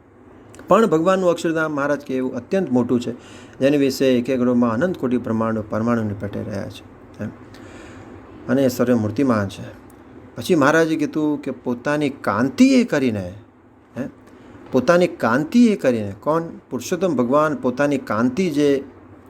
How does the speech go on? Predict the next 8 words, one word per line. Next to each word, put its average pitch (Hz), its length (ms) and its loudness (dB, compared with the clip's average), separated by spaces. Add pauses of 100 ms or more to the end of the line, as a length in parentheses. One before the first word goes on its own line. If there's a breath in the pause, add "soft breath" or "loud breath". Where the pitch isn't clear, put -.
એક 127 120 -4 (440)
કિરણ, 185 340 4 (720 loud breath)
તેણે 190 260 4
કરીને 165 640 2
અક્ષરધામ, 143 840 0 (720)
અનંત 139 300 0
કોટી 131 220 2
બ્રહ્માંડો 151 760 2